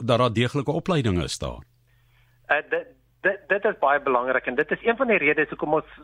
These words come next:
Speaker 2: nogal opgewonde is dat die departement van water en sanitasie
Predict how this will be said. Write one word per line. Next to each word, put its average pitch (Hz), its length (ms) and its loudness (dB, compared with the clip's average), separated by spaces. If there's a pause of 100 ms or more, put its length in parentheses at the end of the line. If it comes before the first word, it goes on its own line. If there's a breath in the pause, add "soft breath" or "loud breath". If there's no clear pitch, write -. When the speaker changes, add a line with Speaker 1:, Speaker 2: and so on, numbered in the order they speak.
Speaker 2:
nogal 175 280 2
opgewonde 160 680 0
is 131 140 -2 (680)
dat 139 220 2 (280)
die 156 360 -2
departement 156 760 -2 (100)
van 160 240 0
water 135 320 0
en 160 140 -6
sanitasie 147 760 0